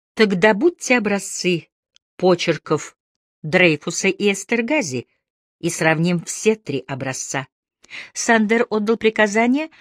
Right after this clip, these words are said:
вскоре на его столе лежали три листа. Симонини объяснял: Ну вот,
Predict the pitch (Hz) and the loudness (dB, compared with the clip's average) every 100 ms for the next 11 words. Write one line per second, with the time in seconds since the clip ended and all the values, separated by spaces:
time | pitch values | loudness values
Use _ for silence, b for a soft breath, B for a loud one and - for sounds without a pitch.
0 | b b - - 254 247 254 277 269 269 | b b -10 -4 2 4 4 2 0 -4
1 | - 269 269 247 185 208 220 - 180 196 | -4 -2 -2 0 0 -2 -2 -2 0 -2
2 | 214 - 135 131 b b - 202 185 180 | -6 -2 -2 -2 b b -2 0 2 2
3 | 190 214 240 226 214 - 156 131 123 b | 2 0 0 -4 -4 -6 -4 -4 -4 b
4 | b 269 320 240 269 - | b 0 4 4 2 -4